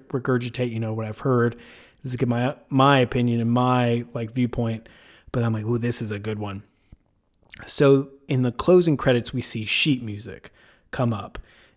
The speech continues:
And of course, you know, I played saxophone in middle school and stuff. And so this author says that the notes that are shown could be one of two things. The one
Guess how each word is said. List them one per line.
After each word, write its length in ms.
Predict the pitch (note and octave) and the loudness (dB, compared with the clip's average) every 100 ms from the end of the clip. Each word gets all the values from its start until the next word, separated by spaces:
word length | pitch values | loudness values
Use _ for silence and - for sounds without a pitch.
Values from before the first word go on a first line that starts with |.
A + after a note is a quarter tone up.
| _ | _
And 340 | C3+ B2+ B2 B2 | -2 0 0 -2
of 120 | - | 0
course, 260 | D3 C3+ | 2 4
you 60 | C3 | 2
know, 120 | B2 | 0
I 100 | A#2+ | 0
played 360 | B2 B2+ B2 - - | 0 2 0 -4 -10
saxophone 680 | - B2 - C3 B2+ B2 A#2+ | -4 -2 -2 -2 0 2 0
in 120 | A2+ | 0
middle 200 | B2+ C3+ | 2 2
school 480 | - C3 B2 A#2+ A2+ | 2 0 0 0 -4
and 120 | A2 | -4
stuff. 320 | - A#2+ A2+ | -2 -2 -4
And 120 | A2+ - - - _ _ | -10 -14 -20 -20 _ _
so 200 | - B2+ | -4 -4
this 400 | A2+ D3 F#3 - - | 0 4 4 2 -2
author 480 | C#3 G#3+ - B2 A#2 | 2 2 2 -2 -2
says 640 | - A#2 A2+ A2 A2 - - _ _ _ - | -4 -4 -6 -6 -8 -10 -16 _ _ _ -10
that 440 | C3+ B2 A#2+ B2 | 0 2 2 -2
the 100 | B2+ | -2
notes 400 | B2 B2+ G#3 A3 - | 2 4 4 2 2
that 100 | C3+ | 2
are 120 | A2+ | 2
shown 800 | - - A3 F3 A#2 A2 G#2+ B2 _ _ _ _ _ | 0 4 4 4 2 -2 -6 -10 _ _ _ _ _
could 140 | - C3+ | -6 2
be 100 | C3+ | 2
one 260 | C3 D#3 | 4 4
of 80 | E3 | 4
two 160 | - D3 | 2 0
things. 400 | C3 A2 G#2 - | 0 -4 -6 -8
The 120 | B2 | -6
one 520 | B2 D#3 E3 E3 E3 | 0 4 4 2 0